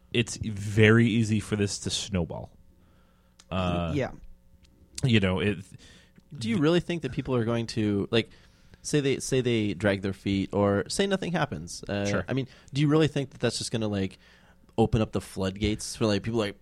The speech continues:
Speaker 3: "Oh, game on for cheating"?
Speaker 1: So I think that the, the tone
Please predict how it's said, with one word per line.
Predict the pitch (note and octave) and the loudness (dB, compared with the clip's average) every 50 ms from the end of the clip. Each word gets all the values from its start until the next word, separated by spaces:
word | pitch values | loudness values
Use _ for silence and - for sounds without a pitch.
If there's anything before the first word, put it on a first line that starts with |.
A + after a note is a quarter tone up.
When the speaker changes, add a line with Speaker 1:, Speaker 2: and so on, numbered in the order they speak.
| - | -4
Speaker 3:
"Oh, | - G#3 A#3+ A#3+ A3+ G3+ F3+ D3+ C3+ A2+ G#2 G2 | 0 2 6 8 8 8 8 6 4 2 0 -2
game | F#2+ A2 C#3+ E3 F3 F3+ | -4 -4 -2 2 4 6
on | F#3 F3+ E3 D#3+ D3+ | 6 8 6 6 4
for | C#3+ - D3+ | 2 0 0
cheating"? | - - F#3+ G3 E3 B2+ A#2 A2+ G#2+ A2+ A#2 - - - - - - - - - | 0 2 2 2 4 4 4 2 0 -2 -6 -10 -16 -20 -20 -20 -20 -16 -10 -4
Speaker 1:
So | - - D3+ C#3 - - | 4 8 8 8 10 8
I | C3 D#3 | 6 4
think | - - G3+ G3 G3 - | 4 4 2 0 2 4
that | - C3 - - | 2 2 4 4
the, | A2 G#2 - - | 4 4 2 2
the | G#2 G#2 G2+ G2 | 0 0 0 2
tone | - - - - - G2 G2 G#2 B2 C#3 D3 | 2 0 2 4 4 4 6 6 4 2 0